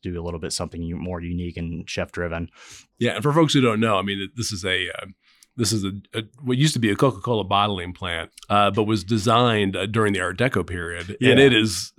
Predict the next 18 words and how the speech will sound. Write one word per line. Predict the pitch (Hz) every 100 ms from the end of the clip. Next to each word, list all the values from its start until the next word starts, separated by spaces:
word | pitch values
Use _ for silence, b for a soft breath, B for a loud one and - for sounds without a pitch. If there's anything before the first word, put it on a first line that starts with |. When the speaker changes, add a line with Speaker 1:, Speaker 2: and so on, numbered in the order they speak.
| _
Speaker 2:
a | 131
spectacularly | - - 110 - - 120 127 123 101 95 90 87
designed, | 90 87 92 90 90 90 92 b b b b - -
uh, | 95
building | 143 151 123
that | 113
they | 120 107
have | 104
mostly | 107 107 113 143 160 - 90 82 82
preserved. | 120 98 123 - 90 B B -
Speaker 1:
Yeah, | 120 107 95
so | -
we, | 110 123 120 104
we | 131
wanted | 127 160 156
to | 107
tie | - 107 107 101 98
the, | 92 95 90 87